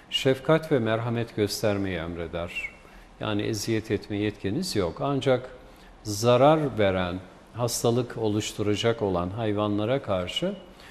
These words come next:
e, mesela sivrisineğin öldürülmesi, e, diyelim karıncalar evinize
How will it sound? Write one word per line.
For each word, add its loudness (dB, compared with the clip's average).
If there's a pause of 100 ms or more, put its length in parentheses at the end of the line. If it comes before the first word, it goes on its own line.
(300)
e, -2
mesela 0
sivrisineğin 0
öldürülmesi, -4 (720)
e, 0
diyelim 4
karıncalar 8
evinize 2